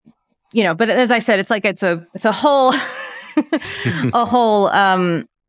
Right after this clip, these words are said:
a whole two-hour workshop, and it's a whole multi-page playbook. You can get the playbook, I think, for free on my website. Uh, and, um,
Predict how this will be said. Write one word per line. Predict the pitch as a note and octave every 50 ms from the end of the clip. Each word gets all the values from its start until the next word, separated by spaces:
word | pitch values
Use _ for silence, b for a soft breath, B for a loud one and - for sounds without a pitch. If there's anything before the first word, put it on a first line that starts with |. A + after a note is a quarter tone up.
| _ _ _ _ _ _ _ _ _ _ - -
a | G#3+ A3
whole | G#3 B3+ B3 A#3+ A#3+ A#3 G#3+ G#3 G3+
two-hour | - - - - A#3+ G#3+ G3+ G3 F#3 F#3
workshop, | G3+ G3+ - - G3+ F3+ -
and | G3 F#3+
it's | F3+ - G3+
a | F3
whole | - - G#3 G3 G3 F#3+ F#3+ F3+
multi-page | F#3+ F#3 F#3 F#3 - F#3+ - G3 F3+ E3 -
playbook. | - - F3+ F3+ F3 F3 E3+ -
You | A#3+
can | A3+ C4 C4
get | E4+ F4 F4
the | D4
playbook, | A3+ - - A3+ A3 G3+ G#3 G3 - G3
I | F3
think, | - - E3+ - -
for | - F#3
free | D#3+ - - F3+ E3+ E3
on | D#3+ E3
my | E3 E3
website. | E3+ E3+ E3 - - F3+ E3+ D#3+ D#3 - - _ _ _ _ _ _ -
Uh, | E3+ E3 D#3+ D#3+ D#3+ - - -
and, | E3+ E3 E3 E3 E3 E3 E3 D#3+ -
um, | - - E3 D#3+ D#3+ E3 E3 - E3+ E3+